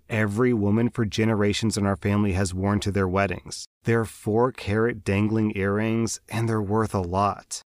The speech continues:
I felt very honored to be given them, and it made me feel closer to my grandmother, who had died two months prior. About three months after that, I went wedding dress shopping with my mother, my sister, and my fiance's mother.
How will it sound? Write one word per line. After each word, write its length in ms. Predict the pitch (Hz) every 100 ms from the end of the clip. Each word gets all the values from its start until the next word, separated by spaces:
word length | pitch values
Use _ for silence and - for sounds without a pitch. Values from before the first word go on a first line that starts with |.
| -
I 140 | 147
felt 320 | 151 175 170 170
very 640 | 123 117 123 131 147 143
honored 400 | - 104 120 123
to 80 | -
be 100 | 110
given 380 | 101 107 107 104
them, 400 | 98 92 - - -
and 320 | 120 117 117
it 140 | 120 127
made 180 | 117 127
me 140 | 139
feel 180 | 135 139
closer 420 | - 113 117 135
to 120 | 120
my 160 | 123 107
grandmother, 840 | 101 104 113 110 101 98 95 101 -
who 160 | 113
had 160 | 107 98
died 360 | 98 98 101 87
two 180 | 98
months 260 | 98 98 95
prior. 540 | - 92 98 90 87 - _
About 320 | 110 127 151
three 180 | - 113
months 300 | 113 107 101
after 300 | 98 98 98
that, 320 | 85 85 - -
I 100 | 104
went 220 | 113 139
wedding 260 | 113 101 107
dress 200 | 104 98
shopping 360 | - 101 101 98
with 180 | 98
my 120 | 95 92
mother, 480 | 104 120 123 117 113
my 200 | 107 104
sister, 480 | - 113 - 101
and 180 | 101 107
my 120 | 101
fiance's 640 | 101 107 101 101 - 92 87
mother. 420 | 92 95 98 -